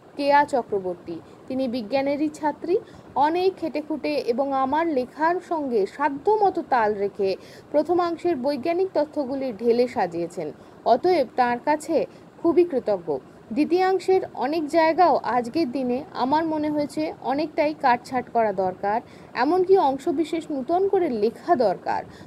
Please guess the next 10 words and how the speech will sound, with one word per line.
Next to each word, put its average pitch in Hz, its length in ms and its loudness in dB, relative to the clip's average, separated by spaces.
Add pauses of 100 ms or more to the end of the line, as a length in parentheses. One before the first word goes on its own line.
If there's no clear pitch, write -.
(120)
বর্তমান 320 460 2
সংস্করণের 302 800 -2
জন্যে 262 460 -2 (320)
নিজেই 247 380 2
সে 294 220 0
চেষ্টা 214 520 -4
করেছি। 180 420 -4 (920)
তার 311 200 6
মানে 370 460 4 (260)
বিজ্ঞান 269 680 0